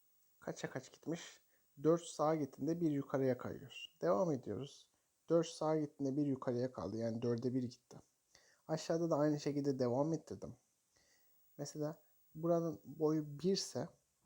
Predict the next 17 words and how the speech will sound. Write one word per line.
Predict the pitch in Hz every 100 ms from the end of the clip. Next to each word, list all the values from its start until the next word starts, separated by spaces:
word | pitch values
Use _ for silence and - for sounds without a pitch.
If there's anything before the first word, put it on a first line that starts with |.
| _
bakın | 143 135 123 - _ - 160
dıştakinin | 151 - - 147 160
yarıçapı | 156 151 151 147 147 160
ne |
oldu? | 139 107 165 185 _ _ _ -
İki | 127 -
olmuş | 110 95 - 62
oldu. | 62 - _ _ _ _ _
Aslında | 175 170 - 170
şöyle | - 160 156
bir | 165
şey | -
yapabiliyoruz. | 143 143 135 123 - - - - _ _ _ _ - _ _ _ _ _ _ _
Üçgende | 139 - 139 147 147
benzerliği | 143 143 143 135 131 143
siz | 139 123 123
biliyorsunuz. | 120 98 - 110 147 -